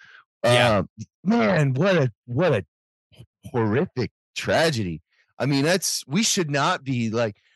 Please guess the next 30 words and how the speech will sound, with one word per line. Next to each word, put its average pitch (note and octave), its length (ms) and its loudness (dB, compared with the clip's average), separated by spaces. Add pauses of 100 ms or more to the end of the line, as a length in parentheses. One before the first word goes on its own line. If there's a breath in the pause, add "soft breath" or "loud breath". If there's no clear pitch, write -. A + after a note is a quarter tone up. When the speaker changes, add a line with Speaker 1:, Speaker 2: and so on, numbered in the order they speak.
(140)
Speaker 2:
world D#3+ 340 -2
leaders E3 300 0
should A#2+ 260 -2
not A#2 460 -2
be G#2 440 -2
<laughs> - 40 -20
assassinated A2+ 1160 -2 (560)
in G#2+ 400 2 (280)
twenty B2 300 -2
twenty-two. G#2+ 760 -2 (440)
But A2+ 240 0
yeah, D#3+ 260 2
I D3 100 2
think, F3 240 -2
uh, F3+ 40 0
Speaker 1:
Oof. F3+ 180 2
Speaker 2:
like, F#3 160 0
the G3 100 -2
sixties A3+ 560 -2
weren't F#3+ 280 -2
that E3 240 0
long F#3 340 0
ago A#2 380 -2
either. D#3 320 -2 (160)
Speaker 1:
No. D3+ 160 0
Speaker 2:
So B3 260 2
it's E3 220 -2
like, D#3 280 -2 (360)
well, F3+ 200 -2
as D#3+ 300 0